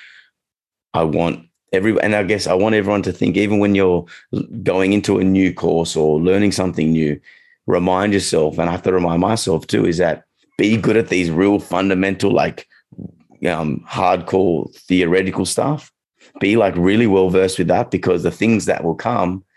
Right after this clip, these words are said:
you'll be able to answer the problem solving if you know where it came from. Where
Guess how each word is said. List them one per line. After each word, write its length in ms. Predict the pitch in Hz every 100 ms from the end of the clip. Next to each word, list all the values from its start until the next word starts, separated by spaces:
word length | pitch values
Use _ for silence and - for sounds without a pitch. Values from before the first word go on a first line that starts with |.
| _
you'll 140 | - 95
be 100 | 92
able 180 | 92 95
to 140 | -
answer 320 | 90 95 95 85
the 100 | 80
problem 480 | - - 104 87
solving 580 | 85 104 113 92 76 80 -
if 180 | 87
you 80 | 87
know 200 | 85 82
where 160 | 82 78
it 80 | -
came 260 | 87 82
from. 320 | 76 62 50 - _ - -
Where 420 | - 92 82 80